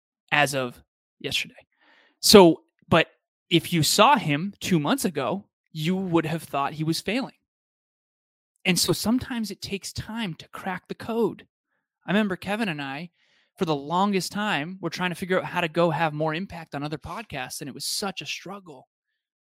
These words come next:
And now we found this thing called matchmaker dot com where podcasters are looking for guests just like us, and all of a sudden,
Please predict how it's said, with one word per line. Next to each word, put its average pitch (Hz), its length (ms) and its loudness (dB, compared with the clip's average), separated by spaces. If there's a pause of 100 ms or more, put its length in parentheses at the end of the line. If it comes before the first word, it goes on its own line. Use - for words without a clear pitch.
(100)
And 151 200 0
now 196 420 2
we 170 200 -2
found 165 340 -2
this 160 140 -4
thing 160 180 -6
called 143 240 -8
matchmaker 151 480 -4
dot 135 180 -6
com 202 460 0 (300)
where 160 380 8
podcasters 175 600 0
are 139 120 -4
looking 156 380 2
for 147 140 -10
guests 151 520 -6
just - 320 -6
like 139 200 -8
us, 196 360 -6
and 147 100 -8
all 143 200 -6
of 165 80 -4
a 170 40 -4
sudden, 202 440 -2